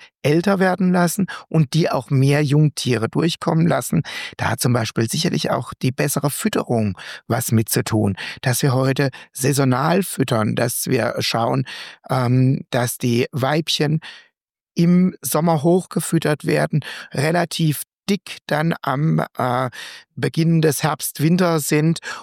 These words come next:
und so dann auch die Jungtiere gut großziehen können, im Frühling dann aber auch wieder dünner,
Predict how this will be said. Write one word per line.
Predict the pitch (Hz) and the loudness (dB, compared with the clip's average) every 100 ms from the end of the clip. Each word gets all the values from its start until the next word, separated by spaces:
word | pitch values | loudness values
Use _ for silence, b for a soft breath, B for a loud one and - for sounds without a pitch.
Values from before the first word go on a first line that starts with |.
| B | B
und | 151 151 | 2 2
so | - - 160 175 | 2 0 2 2
dann | 180 160 | 2 0
auch | - 139 | -2 -4
die | - 131 | -4 0
Jungtiere | 151 165 - 151 151 143 147 B B _ | 0 0 -2 0 2 2 -2 B B _
gut | 160 190 - | 0 0 0
großziehen | - 165 165 - - 147 139 | 0 2 0 0 0 2 0
können, | - 135 135 127 B B B | 0 0 -2 -4 B B B
im | 151 151 143 | 2 2 2
Frühling | - 143 160 160 160 156 | -2 2 4 4 4 2
dann | 143 | -2
aber | - 139 - | -4 -4 -2
auch | 127 127 | -2 -2
wieder | 151 135 | -2 -2
dünner, | 143 160 | 0 2